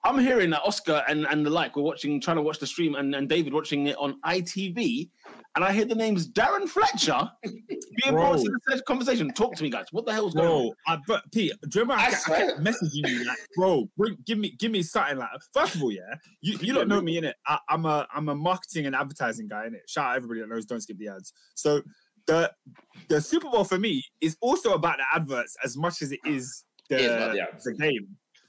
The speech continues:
Speaker 1: Yeah.
Speaker 2: So I'm, yeah, I'm all about the ads too. But obviously in England, they don't show the flipping ads.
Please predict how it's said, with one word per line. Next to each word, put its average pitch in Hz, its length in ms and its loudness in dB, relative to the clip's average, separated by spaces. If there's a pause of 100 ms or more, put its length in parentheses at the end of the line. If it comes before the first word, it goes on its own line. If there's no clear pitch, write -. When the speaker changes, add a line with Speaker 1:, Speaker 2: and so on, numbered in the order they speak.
(120)
Speaker 1:
Yeah. 135 120 0
Speaker 2:
So 247 160 2
I'm, 214 100 2 (160)
yeah, 202 220 4
I'm 262 160 2
all 254 160 4
about 185 180 2
the 147 100 -2
ads 160 240 0
too. 117 380 0 (380)
But 160 260 0 (800)
obviously 214 280 2
in 202 120 2
England, 190 400 2
they 180 80 0
don't 220 160 2
show 254 200 2
the 196 120 2
flipping 185 280 -2
ads. 208 380 0